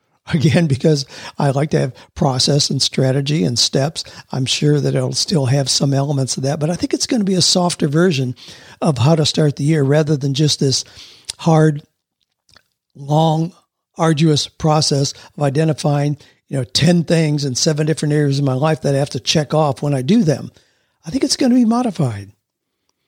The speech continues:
John Wooden talked a lot about, the, the great basketball coach, you know, talked a lot about how we achieve. And of course, he achieved a lot personally and with the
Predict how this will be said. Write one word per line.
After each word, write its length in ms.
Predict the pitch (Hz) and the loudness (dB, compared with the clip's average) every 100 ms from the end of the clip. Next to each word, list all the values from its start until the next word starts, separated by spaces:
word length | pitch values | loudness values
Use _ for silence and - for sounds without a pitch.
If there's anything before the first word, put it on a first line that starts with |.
| _ _ _ _ _ _ - | _ _ _ _ _ _ -10
John 300 | 131 185 202 | 0 2 4
Wooden 240 | 175 185 139 | 6 4 4
talked 280 | 156 135 151 | 2 2 2
a 40 | |
lot 160 | 135 127 | 2 2
about, 360 | 120 120 185 - | 0 -4 -6 -12
the, 220 | 147 165 | -12 -10
the 340 | 143 285 277 - | -4 -2 -4 -2
great 260 | 156 139 | 0 0
basketball 460 | 139 135 - - 110 | 2 0 0 -2 -2
coach, 420 | - 139 135 - - - - - - | 0 0 0 -2 -12 -16 -16 -16 -4
you 100 | 147 | 0
know, 60 | |
talked 300 | 123 147 135 | 2 2 2
a 40 | 165 | 2
lot 160 | 139 | 2
about 320 | 135 127 131 - _ - - - _ _ _ | 2 2 0 -4 _ -20 -20 -20 _ _ _
how 160 | - 147 | 0 4
we 200 | 160 156 | 4 4
achieve. 600 | 120 - - 165 123 110 | 0 -2 2 2 2 -4
And 80 | 120 | -8
of 40 | |
course, 280 | - 143 131 | -2 -2 -2
he 160 | 147 135 | -2 -2
achieved 500 | 123 - 147 131 131 | -2 -2 0 0 -4
a 40 | |
lot 320 | 120 139 139 - - _ - | -4 -4 -4 -10 -20 _ -4
personally 520 | 156 143 - 139 156 | 0 0 2 2 2
and 140 | 147 123 | 0 -2
with 160 | 113 | -6
the 300 | - 127 110 | -6 -6 -8